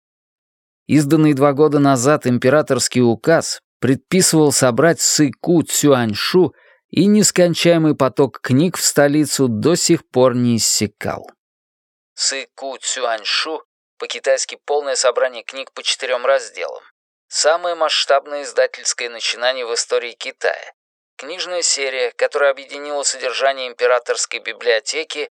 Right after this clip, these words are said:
и образцового набора книг, необходимого для успешного функционирования государственного аппарата. Работы проводились по повелению императора Цянь Луна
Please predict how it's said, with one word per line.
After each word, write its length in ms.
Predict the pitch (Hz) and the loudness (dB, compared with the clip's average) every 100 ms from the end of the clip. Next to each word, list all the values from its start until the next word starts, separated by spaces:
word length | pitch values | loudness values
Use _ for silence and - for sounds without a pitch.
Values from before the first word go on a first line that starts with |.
| _ _ - | _ _ -2
и 80 | |
образцового 720 | 160 175 170 160 - 151 143 139 | 0 2 2 0 0 0 0 -2
набора 400 | 131 123 131 127 | -2 0 -2 -2
книг, 300 | - 156 - - - | -8 -14 -14 -18 -6
необходимого 600 | 120 - 120 113 143 139 | -4 -2 -2 -2 -6 -6
для 160 | 120 120 | -4 -6
успешного 540 | - - 131 - 127 | -6 -6 -6 -4 -6
функционирования 840 | 120 120 - 117 113 120 113 110 107 | -6 -10 -2 -2 0 -4 -4 -6 -6
государственного 840 | 113 113 110 107 - 120 113 117 | -6 0 0 0 -4 -8 -2 -2
аппарата. 520 | 117 120 120 - - - _ _ _ - | 0 0 -2 -4 -12 -20 _ _ _ -4
Работы 420 | - 175 202 180 | -2 -2 -8 -6
проводились 720 | 156 151 147 160 160 139 - - | 0 2 0 -4 -8 -6 -6 -6
по 120 | 139 | -8
повелению 580 | 139 135 131 151 151 139 | -6 -8 -6 -6 -6 -10
императора 560 | 127 120 127 - 120 | -4 0 0 0 -4
Цянь 380 | - - 117 101 | -4 -4 -4 -6
Луна 420 | 98 127 139 131 | -10 -10 -4 -6